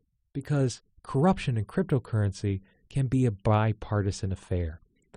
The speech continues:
The co-C E O, Ryan Salme of F T X, spent twenty-three point six million in support of Republicans in twenty twenty-two. And that brings us to our main case tonight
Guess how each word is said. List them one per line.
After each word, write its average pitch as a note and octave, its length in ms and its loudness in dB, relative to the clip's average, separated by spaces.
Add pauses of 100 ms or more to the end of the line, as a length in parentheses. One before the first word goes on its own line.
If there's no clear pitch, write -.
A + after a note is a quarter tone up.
(220)
The A#2 100 -2
co-C C3 640 4
E E2+ 40 0
O, D2+ 200 -10 (360)
Ryan C3+ 440 4
Salme A#2 580 2
of G2 160 0
F A2 160 6
T A#2+ 160 4
X, A2+ 220 2 (180)
spent - 340 2 (240)
twenty-three F3+ 840 2 (240)
point D3 280 0
six - 480 -2 (240)
million C#3 540 2 (520)
in D3+ 120 4
support D3 400 2
of B2 100 2
Republicans A#2+ 540 0
in A2 100 0
twenty A2 240 0
twenty-two. G2+ 600 -2 (840)
And C3 60 4
that E3+ 120 4
brings D3+ 280 2
us - 260 -2 (440)
to B2 400 0 (380)
our G#2+ 120 -2
main A#2 400 0
case G#2+ 320 -4
tonight A2 400 -2